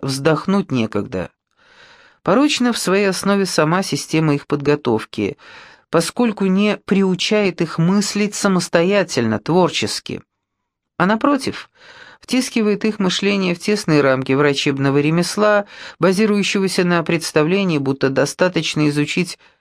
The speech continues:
мельчайшие элементы, из которых построена система нашего организма,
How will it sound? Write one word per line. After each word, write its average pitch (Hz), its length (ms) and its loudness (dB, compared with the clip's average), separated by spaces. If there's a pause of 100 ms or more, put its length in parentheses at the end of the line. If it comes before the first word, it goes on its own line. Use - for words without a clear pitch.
(140)
мельчайшие 139 680 0
элементы, 208 480 0
из 185 120 -2
которых 185 420 0
построена 175 540 0
система 165 480 -2
нашего 156 380 2
организма, 151 720 2